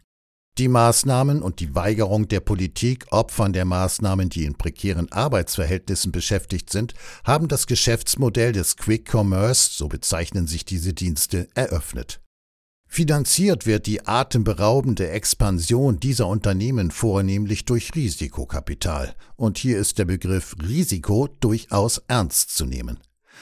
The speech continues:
Nachhaltig ist dieses Geschäftsmodell nämlich nicht. Wenn ein Rider einen Stundenlohn von zehn Euro achtzig bekommt,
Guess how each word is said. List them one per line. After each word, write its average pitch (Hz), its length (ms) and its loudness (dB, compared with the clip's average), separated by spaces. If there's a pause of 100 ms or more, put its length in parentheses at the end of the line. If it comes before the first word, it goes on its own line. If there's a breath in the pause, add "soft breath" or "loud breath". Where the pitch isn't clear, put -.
(140 loud breath)
Nachhaltig 107 840 2
ist - 280 -2
dieses 78 320 -2
Geschäftsmodell 80 800 -2
nämlich 69 420 -6
nicht. - 340 -4 (400 loud breath)
Wenn 135 240 2
ein 117 180 2
Rider 107 460 4
einen 85 220 0
Stundenlohn 98 720 2
von 80 220 -2
zehn 123 320 0
Euro 85 380 0
achtzig - 480 -4
bekommt, 98 440 -2